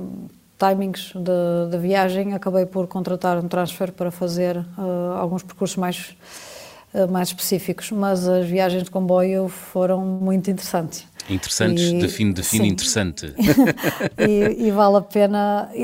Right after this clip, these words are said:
Speaker 2: Mas já estamos a falar de
Speaker 1: eh,
Speaker 2: comboios, eh, imagino, muito compridos que atravessam aquelas, eh, aquelas estepes, não é?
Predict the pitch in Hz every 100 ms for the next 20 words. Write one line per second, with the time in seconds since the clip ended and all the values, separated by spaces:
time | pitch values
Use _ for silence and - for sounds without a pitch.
0 | 247 110 202 208 202 196 - - 117 104
1 | 117 127 101 - 104 98 95 95 98 98
2 | 80 107 104 98 98 - 95 85 98 104
3 | 95 - - - - 85 85 82 - 82
4 | 71 82 80 80 - - 78 78 78 76
5 | 73 - _ _ _ _ _ - 80 87
6 | 82 - - 80 - - 80 73 78